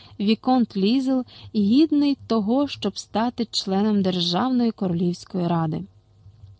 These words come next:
Це «король і я» переважило всі інші «за»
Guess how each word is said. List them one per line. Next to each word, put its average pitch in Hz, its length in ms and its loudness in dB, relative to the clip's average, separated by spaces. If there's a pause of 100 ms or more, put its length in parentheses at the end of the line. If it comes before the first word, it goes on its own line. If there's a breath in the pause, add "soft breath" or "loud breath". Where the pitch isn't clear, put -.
(400)
Це 302 360 -4 (260)
«король 220 540 -4
і 180 240 -4
я» 277 260 -6 (400 soft breath)
переважило 247 720 -2
всі 247 420 -8
інші 220 460 -2
«за» 185 320 -4